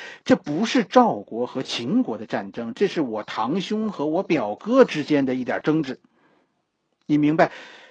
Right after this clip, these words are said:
战国四公子陷入的困惑了吗？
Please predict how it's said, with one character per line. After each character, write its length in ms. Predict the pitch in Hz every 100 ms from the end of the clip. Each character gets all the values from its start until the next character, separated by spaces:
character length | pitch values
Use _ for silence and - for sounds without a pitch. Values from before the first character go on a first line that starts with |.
| _ _ _ _ _ _
战 320 | - 202 160
国 200 | 123 139
四 280 | 160 - 151
公 240 | 156 170 175
子 220 | 107 98
陷 280 | - 147 127
入 160 | 127
的 100 | 117
困 280 | - 143 120
惑 200 | 123 110
了 120 | 104
吗？ 180 | 101